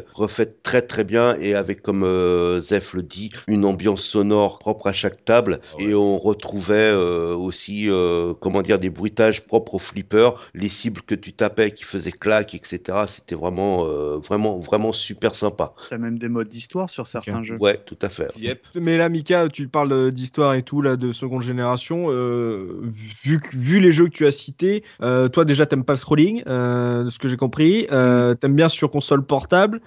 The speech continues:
Speaker 3: Mm.
Speaker 4: et, euh, et t'aimes bien quand c'est, euh, quand ça va un peu plus loin qu'un, qu'un jeu de base. Donc, euh,
Speaker 3: Absolument.
Speaker 4: sur, euh, sur tes révisions, sur le, lesquels, euh, sur quel style t'es resté le plus longtemps ? Qu'est-ce qui a, qu'est-ce qui a fait que t'as accroché à un jeu de flipper plus qu'un autre ?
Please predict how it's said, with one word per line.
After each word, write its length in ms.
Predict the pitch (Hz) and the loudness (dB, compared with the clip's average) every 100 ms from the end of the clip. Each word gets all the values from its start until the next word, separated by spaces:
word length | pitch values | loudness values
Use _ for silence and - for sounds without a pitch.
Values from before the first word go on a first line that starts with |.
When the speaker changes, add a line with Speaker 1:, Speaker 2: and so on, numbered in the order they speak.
| - | -16
Speaker 3:
Mm. 40 | 151 | -2
Speaker 4:
et, 160 | 139 147 | 4 6
euh, 760 | 135 127 127 123 123 113 98 - | 6 4 4 2 0 -2 -4 -4
et 120 | 143 | -4
t'aimes 220 | 135 143 143 | 2 2 4
bien 120 | 165 | 2
quand 140 | 147 | 0
c'est, 240 | 127 143 135 | -4 0 4
euh, 180 | 127 120 | 4 2
quand 140 | 123 | -2
ça 140 | - | 0
va 100 | 127 | 4
un 100 | 139 | 4
peu 140 | 139 143 | 4 -2
plus 140 | 139 | -2
loin 160 | 143 156 | 0 0
qu'un, 340 | 147 131 127 | -2 -2 -2
qu'un 140 | 123 135 | 0 0
jeu 160 | 135 | 0
de 60 | 143 | 0
base. 340 | 139 165 147 | 2 2 2
Donc, 240 | 131 127 127 | -2 -2 2
euh, 180 | 127 117 | 2 2
Speaker 3:
Absolument. 320 | 120 - 135 | -4 -14 -6
Speaker 4:
sur, 180 | 127 139 | 2 2
euh, 280 | 131 127 139 | 2 0 -4
sur 200 | 135 156 | -2 0
tes 100 | 160 | 4
révisions, 360 | 151 147 143 180 | 6 6 4 2
sur 200 | - 147 | 2 4
le, 180 | 143 135 | 4 4
lesquels, 500 | 143 - 165 151 139 | 2 4 4 4 4
euh, 220 | 127 123 | 4 4
sur 220 | - 139 | 0 -2
quel 160 | 151 139 | 0 0
style 380 | - - 190 | -2 -2 -2
t'es 120 | 165 143 | 0 0
resté 240 | 131 - | 2 -2
le 60 | 143 | -4
plus 140 | 143 | -2
longtemps ? 260 | 139 123 143 | -2 0 -2
Qu'est-ce 180 | 139 - | -2 0
qui 120 | 143 | 2
a, 60 | - - | 0 -2
qu'est-ce 180 | - 160 | 2 2
qui 100 | 185 | 4
a 60 | 156 | 4
fait 160 | 190 | 4
que 60 | 185 | 2
t'as 100 | 143 | 2
accroché 420 | 143 147 135 165 | 2 0 0 2
à 80 | 143 | 4
un 160 | 131 | 4
jeu 140 | 127 147 | 2 0
de 40 | |
flipper 260 | 135 139 151 147 | -2 -2 -2 -2
plus 160 | 131 | -6
qu'un 120 | 135 | -4
autre ? 200 | 123 117 | -4 -6